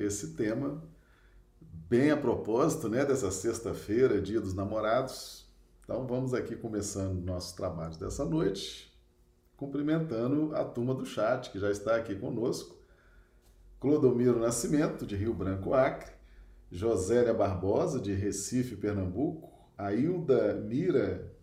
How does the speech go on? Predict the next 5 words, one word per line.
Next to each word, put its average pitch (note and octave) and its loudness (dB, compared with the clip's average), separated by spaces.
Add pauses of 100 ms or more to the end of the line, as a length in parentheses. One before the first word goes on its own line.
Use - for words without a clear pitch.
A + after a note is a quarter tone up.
(280)
de F2 -12
Valentim A#2+ -4
Gentil, A2+ -2
Noroeste A#2 2
Paulista. F#2+ -2